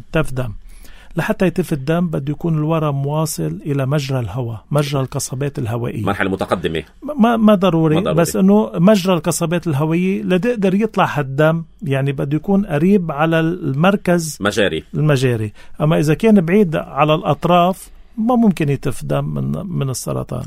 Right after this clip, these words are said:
Speaker 2: وهون الخطورة.
Speaker 1: إيه، بت-، إذا كان بطرف الرئة ما بيطف دم. أما إذا كان قريب على المجرى بيطف دم، وبالتالي يختلف العوارض من شخص. بيجي أوقات موجوع لأنه كتلة كبيرة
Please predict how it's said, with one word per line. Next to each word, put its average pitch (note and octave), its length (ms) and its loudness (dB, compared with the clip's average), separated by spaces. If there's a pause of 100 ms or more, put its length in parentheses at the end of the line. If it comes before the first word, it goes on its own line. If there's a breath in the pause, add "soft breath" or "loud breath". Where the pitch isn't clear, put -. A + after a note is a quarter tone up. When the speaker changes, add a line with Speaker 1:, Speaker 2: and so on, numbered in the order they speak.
(100)
Speaker 2:
وهون F#2+ 180 0
الخطورة. F#2 540 -2 (100)
Speaker 1:
إيه، F3+ 120 2
بت-، D3 220 -2
إذا F#3 200 0
كان G3 240 2
بطرف F3+ 460 2
الرئة D#3 440 0
ما G3 180 0
بيطف F3 440 -2
دم. B2+ 200 -2 (320)
أما D3+ 200 0
إذا D3 160 2
كان G#3 260 2
قريب F3+ 260 2
على E3 120 0
المجرى D#3+ 320 -2
بيطف F3 340 -2
دم، B2+ 220 -4 (360 loud breath)
وبالتالي A#3+ 380 0
يختلف G#3 440 0
العوارض D3+ 560 0
من C#3 60 -4
شخص. C3+ 320 -4 (380 loud breath)
بيجي G#3 240 2
أوقات G#3 320 2
موجوع F#3 440 4
لأنه D#3 320 -2
كتلة E3+ 380 -2
كبيرة C#3+ 600 0